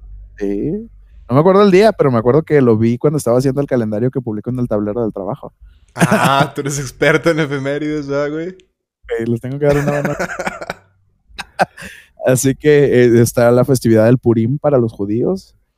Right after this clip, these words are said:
Speaker 2: Sí,
Speaker 1: En fin.
Speaker 2: güey.
Speaker 1: O sea, mm. <laughs>
Speaker 2: Fíjate que en marzo de dos mil ocho, güey, Raúl Reyes, uno de los máximos dirigentes de las farc,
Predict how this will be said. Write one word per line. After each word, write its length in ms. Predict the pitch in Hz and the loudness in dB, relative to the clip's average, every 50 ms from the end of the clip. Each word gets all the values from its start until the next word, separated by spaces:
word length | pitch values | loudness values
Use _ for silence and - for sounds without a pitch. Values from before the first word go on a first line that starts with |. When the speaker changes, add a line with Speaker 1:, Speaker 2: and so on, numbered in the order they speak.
| _ _ _ _ _ | _ _ _ _ _
Speaker 2:
Sí, 160 | _ - - | _ -10 -6
Speaker 1:
En 140 | 110 110 107 | -4 -4 -4
fin. 240 | 101 - 110 117 131 | -2 -2 0 0 -2
Speaker 2:
güey. 100 | - - _ _ _ _ _ _ | -2 -6 _ _ _ _ _ _
Speaker 1:
O 240 | - - - - 117 | -20 -16 -8 -6 -4
sea, 200 | 113 110 110 113 | -2 -2 -2 -2
mm. 400 | 131 180 247 302 330 330 302 208 - - _ - | -2 -2 -4 -6 -8 -10 -10 -12 -12 -12 _ -6
<laughs> 600 | 127 - - 202 180 180 - - 185 - - - | -4 -2 0 0 0 0 0 -2 -2 -2 0 -2
Speaker 2:
Fíjate 300 | 127 110 120 - - 156 | -2 -2 -4 -4 -6 -8
que 240 | 156 - 160 156 143 | -8 -6 -4 -2 -2
en 80 | 123 117 | -2 -2
marzo 380 | 117 117 123 127 127 - 156 | -4 -4 -2 -4 -4 -4 -6
de 60 | 156 | -6
dos 140 | 151 131 117 | -6 -6 -8
mil 220 | 120 120 123 127 131 | -8 -8 -6 -4 -2
ocho, 340 | 135 139 135 - - 151 151 | -4 -4 -4 -6 -8 -8 -8
güey, 260 | 151 160 165 - 196 _ _ _ _ _ _ _ _ _ _ _ _ _ _ | -8 -10 -12 -14 -18 _ _ _ _ _ _ _ _ _ _ _ _ _ _
Raúl 460 | - 95 107 107 107 110 127 139 135 | -16 -10 -8 -6 -4 -2 -2 -4 -4
Reyes, 640 | 131 - 147 147 131 113 110 107 104 - - - - _ | -2 -2 -2 -2 -2 -2 -6 -8 -8 -10 -14 -16 -18 _
uno 220 | - 120 120 131 143 | -16 -14 -10 -8 -6
de 80 | 151 | -6
los 200 | 139 117 104 - | -6 -6 -8 -12
máximos 560 | 113 113 120 127 127 - - 143 143 143 127 127 | -10 -10 -8 -8 -8 -10 -12 -10 -10 -10 -10 -10
dirigentes 600 | 113 107 104 - - 120 120 123 123 - 139 131 | -12 -12 -12 -8 -8 -8 -8 -8 -10 -12 -10 -10
de 100 | 131 117 | -8 -8
las 220 | 107 92 87 - - | -8 -10 -14 -16 -12
farc, 520 | - 123 127 127 110 92 _ - - | -8 -6 -6 -6 -6 -8 _ -20 -20